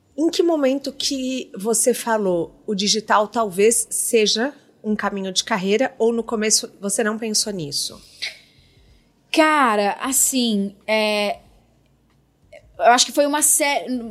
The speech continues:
Speaker 2: eu não pensei nisso desde o primeiro dia, porque o que, na verdade, o que eu tinha paixão era pela maquiagem. A maquiagem me despertou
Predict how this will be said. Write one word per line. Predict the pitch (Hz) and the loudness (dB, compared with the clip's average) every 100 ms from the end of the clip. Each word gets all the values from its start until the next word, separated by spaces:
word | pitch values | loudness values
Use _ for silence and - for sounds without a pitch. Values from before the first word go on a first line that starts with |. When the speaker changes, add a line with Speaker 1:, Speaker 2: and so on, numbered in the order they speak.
| - _ | -16 _
Speaker 2:
eu | - 285 | 4 6
não | 339 | 6
pensei | 359 339 320 339 359 | 4 4 4 2 2
nisso | 320 - 254 | 0 0 4
desde | 262 285 262 | 4 2 -4
o | |
primeiro | 262 240 226 | -2 0 0
dia, | 196 180 190 196 220 269 - | 0 -2 0 2 0 -2 -8
porque | 208 208 | -6 0
o | 214 | 0
que, | 214 240 - | -2 -8 -4
na | 226 | -4
verdade, | 214 226 247 | 0 0 0
o | 254 | -2
que | 247 | -2
eu | |
tinha | 240 302 311 | 0 0 0
paixão | 254 220 208 - 285 269 190 170 _ - - _ _ - | 0 0 2 2 2 0 -2 -8 _ -20 -20 _ _ 0
era | 220 226 | 2 2
pela | 294 349 | 0 0
maquiagem. | 349 339 156 156 175 | -2 -2 -4 -4 -8
A | 185 | -6
maquiagem | 226 - 262 240 285 320 277 | -6 -4 -2 2 2 0 0
me | 247 | 0
despertou | 208 226 - 214 - 214 214 247 | 0 -2 0 0 0 2 4 2